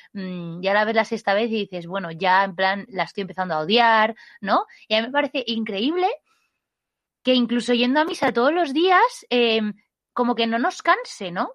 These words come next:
Em, como que, em, sigamos descubriendo cosas nuevas, que, em, que nos siga sorprendiendo, que nos siga enamorando, ¿no? O sea, ya, pues, o sea, que es verdad que recibes al Señor todos los días, ¿no? Pues que el evangelio va cambiando y esas cosas, pero como que,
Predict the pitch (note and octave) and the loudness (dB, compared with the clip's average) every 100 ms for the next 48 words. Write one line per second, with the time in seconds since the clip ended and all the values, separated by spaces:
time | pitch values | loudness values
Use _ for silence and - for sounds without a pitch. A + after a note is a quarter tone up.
0 | _ A#3 A3+ A3 G#3 G3 F#3+ _ _ _ | _ -2 0 -2 -4 -8 -14 _ _ _
1 | _ A3+ A3+ A3 A3 G#3+ G#3+ G#3 F#3 - | _ -4 -4 -2 -4 -2 -2 -4 -8 -16
2 | - B3 A#3 A#3+ C4 B3 - A#3 A#3 A3+ | -6 -2 0 2 2 0 -2 -2 -2 -2
3 | A3+ G3+ F#3 G3+ A#3+ D4+ D4 C4+ C4+ C4+ | -4 -8 -6 -2 2 4 6 6 4 2
4 | - _ _ A3 G#3+ G#3 G3 F#3+ F#3 E3+ | -12 _ _ -2 0 -2 -4 -10 -12 -14
5 | _ _ A3+ A3 A#3+ B3 B3 A#3+ G#3 G#3 | _ _ -2 -2 0 0 0 -2 -2 0
6 | G#3+ C#4 C#4 B3 G#3+ G3+ - A3+ B3+ G#3+ | 0 2 0 0 -4 -6 -4 -2 0 0
7 | G3 A#3 G#3+ A3 - G#3 F#3 F3+ A3 D#4 | 0 0 -2 -6 -4 -2 -2 0 0 0
8 | - _ _ _ _ _ _ _ - F#3 | -10 _ _ _ _ _ _ _ -6 -6
9 | - F3 F3+ E3+ E3+ E3+ E3 E3+ E3 D#3 | -6 -4 -4 -4 -8 -6 -4 -2 -4 -6
10 | - - - _ E3+ D#3+ E3+ E3+ E3 - | -10 -20 -20 _ -12 -6 -6 -2 -4 -4
11 | E3+ F3+ F3+ F3 F3 E3+ E3 F3+ F#3 D#3+ | -6 -2 -2 -2 -4 -4 -4 -2 -2 0
12 | F#3+ G#3+ F3+ - E3 D#3 D3+ F3+ E3+ E3 | 0 -2 -6 -6 -4 -4 -6 -4 -2 0
13 | D#3+ D3+ F#3+ G#3 F3+ F3 F#3 F3 - G#3+ | -2 0 2 2 0 -2 -2 -6 0 0
14 | A3 F3 - F3 E3 F3 E3+ E3+ E3+ | 0 -8 -4 -4 -2 -4 -2 0 -2